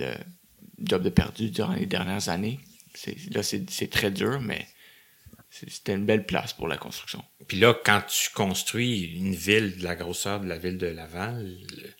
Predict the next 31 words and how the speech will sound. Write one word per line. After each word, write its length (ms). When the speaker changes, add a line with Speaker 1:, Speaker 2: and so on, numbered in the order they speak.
Speaker 1:
Les 160
maisons, 540
tout 100
ça, 160
les, 320
tu 160
vois 120
les 100
S 300
O, 300
puis 160
tout, 140
puis 100
tout. 60
Speaker 2:
forcément, 500
tu 100
peux 180
pas 180
nier, 420
là, 160
tu 140
peux 180
pas 140
dire, 340
ah, 280
Speaker 1:
Mais 120
Speaker 2:
on 20
Speaker 1:
t'apprends 380
tellement 420
vite, 380
puis 280